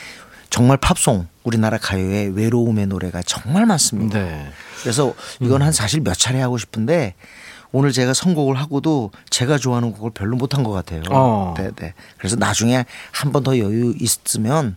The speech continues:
Speaker 2: 이 탄 하죠, 뭐.
Speaker 1: 이 탄 했으면 좋겠습니다.
Speaker 2: 외로움의 노래들 이 탄.
Speaker 1: 네.
Speaker 2: 네.
Speaker 1: 뭐 거-, 거의 보면 사랑과 이별인데 사랑도 이 외롭고 이별도 외롭고 다
Speaker 2: 음.
Speaker 1: 그런 것 같아요. 그죠?
Speaker 2: 저는 요즘에,
Speaker 1: 네.
Speaker 2: 아니, 몇 년 됐어요. 좀 쓸쓸해요.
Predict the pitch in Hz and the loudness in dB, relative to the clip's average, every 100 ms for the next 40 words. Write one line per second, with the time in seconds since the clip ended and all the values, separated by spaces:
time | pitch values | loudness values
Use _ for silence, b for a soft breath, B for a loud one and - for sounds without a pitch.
0 | - 180 147 180 160 110 107 135 131 139 | -2 -2 2 2 4 2 0 0 0 0
1 | 131 147 - 143 - 120 107 107 101 127 | 2 2 2 0 -2 -2 -2 -4 0 6
2 | 147 147 143 139 147 123 110 110 123 110 | 8 10 8 8 6 4 2 2 2 0
3 | 104 110 104 98 160 - 78 73 71 - | 0 0 -2 -4 -6 -6 -6 -8 -8 -4
4 | 156 123 - _ - 139 139 131 147 - | 0 -2 -4 _ -2 0 2 2 2 2
5 | 196 185 175 131 117 107 107 104 135 113 | 4 4 4 4 4 2 2 0 0 -2
6 | 95 B B - - 170 127 101 113 139 | -6 B B -4 0 0 0 0 0 -2
7 | - _ - 147 147 - 143 143 127 113 | -6 _ 0 2 0 -2 -2 0 2 2
8 | 107 90 87 110 170 156 - 160 156 151 | 2 0 -4 -2 -2 -2 -2 0 0 -6
9 | B B 131 120 107 143 151 143 147 131 | B B 0 2 2 2 2 2 2 2
10 | 117 175 233 B B - - 113 156 294 | 2 0 0 B B -10 -6 0 0 -2
11 | 339 _ _ 127 127 175 214 - _ - | -8 _ _ 0 2 2 2 -2 _ -4
12 | 113 98 101 143 185 175 120 - 127 151 | -2 -2 -2 0 2 2 2 2 -2 -2
13 | - - 226 - 139 107 127 | -4 -2 0 2 4 2 -2